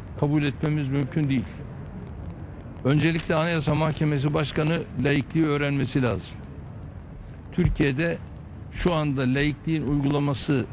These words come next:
nedir? Bunu da öğrenmesi lazım. Eğer tavır değişti, değişti.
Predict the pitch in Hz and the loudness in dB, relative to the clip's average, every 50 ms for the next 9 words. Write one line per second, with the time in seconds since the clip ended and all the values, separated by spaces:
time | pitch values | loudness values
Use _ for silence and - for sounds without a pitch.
0 | - 107 110 110 - 160 165 143 147 170 175 - - - - - - - - - | -2 0 2 4 6 4 4 4 2 0 -2 -4 -8 -12 -12 -12 -12 -12 -12 -12
1 | - - - - - - - 147 180 185 170 170 160 147 139 135 127 117 113 104 | -10 -10 -10 -10 -8 -2 0 2 4 4 4 4 4 2 2 2 2 0 0 -2
2 | - - 98 95 92 90 - - - - - - - - - - - - - - | -2 -4 -2 -2 -2 -4 -6 -8 -10 -12 -12 -12 -10 -10 -12 -12 -12 -12 -12 -12
3 | - - - - - - - - - - - - - - - - - - - - | -12 -12 -12 -12 -12 -12 -12 -12 -12 -12 -12 -12 -12 -12 -12 -12 -12 -14 -14 -14
4 | - - - - - - - - - - - - - 120 135 160 165 156 131 - | -14 -14 -14 -14 -14 -14 -14 -14 -14 -14 -10 -4 2 4 4 6 4 4 2 0
5 | - 147 147 160 180 208 180 156 - - - - - - - - - - - - | 2 2 2 2 2 0 -2 -4 -6 -8 -10 -10 -12 -12 -14 -14 -14 -12 -12 -6
6 | - 113 139 151 165 151 127 - - 226 190 170 170 160 151 135 - - - 110 | 0 2 4 4 4 4 2 0 0 0 2 4 4 4 4 2 0 0 -2 -2